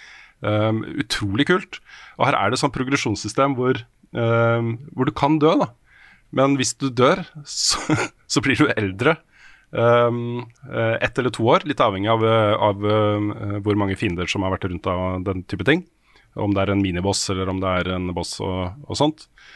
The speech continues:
Eh, så du starter jo som, eh, jeg tror det er atten, atten eller tjue.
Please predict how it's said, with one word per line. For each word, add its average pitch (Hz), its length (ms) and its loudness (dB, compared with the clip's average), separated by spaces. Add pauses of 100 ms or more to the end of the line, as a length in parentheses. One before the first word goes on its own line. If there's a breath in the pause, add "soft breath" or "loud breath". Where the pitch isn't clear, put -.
(320 loud breath)
Eh, 113 380 4
så 117 180 -4
du 147 80 4
starter 123 400 2
jo 127 60 0
som, 117 380 2
eh, 117 260 4
jeg 117 60 -6
tror 117 360 -6
det 117 80 2
er - 80 -4
atten, - 460 -10
atten - 260 -6
eller 113 120 -4
tjue. 120 280 2